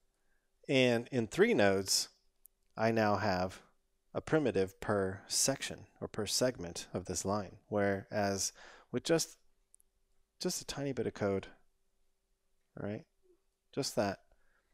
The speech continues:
in one node, we're able to cut it up. So again, it all depends on how you want to work, but I just really wanted to show in this particular quick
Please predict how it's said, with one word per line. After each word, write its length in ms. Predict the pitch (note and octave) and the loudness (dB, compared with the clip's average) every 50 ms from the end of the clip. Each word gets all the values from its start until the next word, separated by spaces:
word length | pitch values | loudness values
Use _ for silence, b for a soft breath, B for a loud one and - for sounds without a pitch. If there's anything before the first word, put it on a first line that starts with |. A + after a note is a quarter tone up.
| _ _ _ _ _ _ _ _ _ _ _ _ - | _ _ _ _ _ _ _ _ _ _ _ _ -8
in 160 | G2+ G2+ G#2 | -6 -2 0
one 180 | A2+ B2+ C3 A#2+ | 0 0 2 2
node, 320 | G2+ G2 F#2+ F#2+ F#2+ - - _ _ _ _ _ _ _ - | 0 0 0 0 -2 -6 -12 _ _ _ _ _ _ _ 0
we're 120 | A#2+ A#2 | 4 4
able 240 | A2+ A2 G2+ G#2+ G#2 | 6 6 4 0 -2
to 300 | - - A2 G2+ F#2+ F#2 - | -2 0 0 0 0 -2 -4
cut 220 | - - - A#2+ G#2+ | -6 0 0 2 2
it 120 | G#2 F2+ | 2 -2
up. 180 | F2 - - - - - _ _ _ _ _ _ _ _ _ _ _ _ - - _ _ - | -2 -6 -6 -12 -20 -20 _ _ _ _ _ _ _ _ _ _ _ _ -20 -20 _ _ -6
So 300 | - - - G#2+ F2 - B B B B B B B B B B B B | 0 4 4 4 4 2 B B B B B B B B B B B B
again, 300 | - C#3 C3+ C3 F2+ F2 - B B B B B B B B B _ _ _ _ _ _ _ | 4 6 6 6 4 2 -10 B B B B B B B B B _ _ _ _ _ _ _
it 140 | - F3+ F3 | 2 4 6
all 260 | E3+ E3 F3 F3 F3 | 8 10 10 10 8
depends 400 | D#3+ D3 - D3 C#3+ C#3+ C#3+ C3 | 8 4 2 4 4 4 4 2
on 140 | B2 A2+ A2 | 2 0 0
how 220 | A2 - C3 B2+ C3+ | 0 0 0 2 2
you 140 | C3+ B2+ | 4 4
want 100 | B2 A#2+ | 6 6
to 40 | A#2 | 6
work, 300 | A2 G#2 F#2+ F#2 - - - - - | 6 4 4 2 -2 -8 -6 4 6
but 200 | C3+ A#2 - A#2 | 6 6 6 4
I 80 | B2+ | 0
just 260 | C3 - D#3 - - | 2 0 -2 -4 2
really 200 | - F3 E3+ D#3+ | 4 6 6 6
wanted 280 | D3+ C3+ C3 B2+ B2 A2+ | 6 4 4 4 4 2
to 60 | A2+ | 2
show 500 | - - - - A2+ G2+ G2 G2 G#2+ - b b b b b b - | 0 0 4 4 4 4 6 4 2 0 b b b b b b -6
in 120 | - A#2+ | -4 0
this 160 | C3+ F#3 - - | 0 0 0 0
particular 600 | - - - G#2 - G2 F#2+ F#2 F#2 F#2 F#2 - - _ _ _ _ _ _ _ _ - | -4 -4 -4 -2 0 0 0 0 0 -2 -4 -8 -14 _ _ _ _ _ _ _ _ -10
quick 320 | - - A#2+ A2+ - - | 0 2 2 2 2 -2